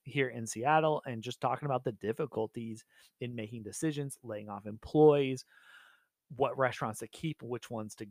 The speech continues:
go, and just how hard it is and how hard it was in the beginning, right? We had the first death in the state from coronavirus in the last week of February, and just, like, how quickly that hit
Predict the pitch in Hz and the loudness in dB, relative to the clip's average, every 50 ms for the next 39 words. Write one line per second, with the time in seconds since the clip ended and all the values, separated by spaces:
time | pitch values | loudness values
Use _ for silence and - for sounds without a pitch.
0 | _ - 147 151 151 147 143 143 139 - - 127 113 113 117 - - 131 113 101 | _ 2 4 4 6 6 6 4 4 2 -2 -6 -6 -6 -8 -6 -4 -4 -2 -2
1 | 98 101 123 123 131 131 131 131 123 127 127 123 117 107 110 - - 143 123 - | 0 0 0 0 0 0 -2 -4 -4 -2 -2 -2 -4 -4 -6 -4 -2 -4 0 0
2 | - 120 117 117 107 107 107 104 104 113 110 107 98 - 110 110 110 - _ - | 0 0 0 0 0 0 -2 -2 -2 -6 -8 -8 -10 -10 -12 -14 -14 -16 _ -4
3 | - 156 165 165 160 160 160 160 165 - _ _ _ _ _ _ _ _ _ _ | -2 -2 0 0 -2 -2 -2 -4 -6 -8 _ _ _ _ _ _ _ _ _ _
4 | _ _ _ _ - 131 131 143 127 120 131 131 123 110 98 - 127 120 113 - | _ _ _ _ 2 4 4 4 6 4 4 2 2 0 -2 -4 -4 -4 -4 -2
5 | - 117 117 117 - _ 135 117 113 113 - _ _ _ _ _ _ - 147 123 | 0 0 0 0 -2 _ -6 -6 -6 -8 -12 _ _ _ _ _ _ -8 -6 -6
6 | - - - 165 170 165 160 - _ _ _ _ _ _ _ _ _ _ - - | -6 4 4 6 6 6 2 0 _ _ _ _ _ _ _ _ _ _ -12 -2
7 | - 135 131 117 - 147 160 175 175 170 180 170 160 160 160 156 - - - _ | -2 -2 -2 2 4 6 6 6 6 6 6 4 4 2 2 2 0 -2 -12 _
8 | _ _ _ _ 135 123 123 120 117 117 117 113 113 113 _ _ _ _ _ 131 | _ _ _ _ -6 -6 -6 -6 -10 -12 -14 -14 -16 -18 _ _ _ _ _ -12
9 | 117 113 107 107 104 104 - _ _ _ - 143 131 127 131 127 - - 120 127 | -10 -10 -8 -10 -10 -12 -14 _ _ _ 0 2 2 2 2 0 -4 -8 -8 -8
10 | 131 - - - - 147 151 151 151 147 147 147 147 143 143 135 - 120 110 107 | -8 -8 -10 -2 2 2 2 4 4 4 6 6 6 6 4 2 -2 -6 -10 -10
11 | 98 - 90 95 - 113 - _ - - - 175 160 - - 131 127 117 104 101 | -10 -10 -12 -12 -12 -14 -16 _ -12 -2 -2 -2 -2 -2 -6 -4 -4 -4 -4 -8
12 | - _ _ _ _ _ 123 113 117 107 107 113 - - _ - - - - 165 | -12 _ _ _ _ _ -2 0 0 2 2 -2 -4 -8 _ -18 -14 -4 -2 -2
13 | 147 - | -2 -2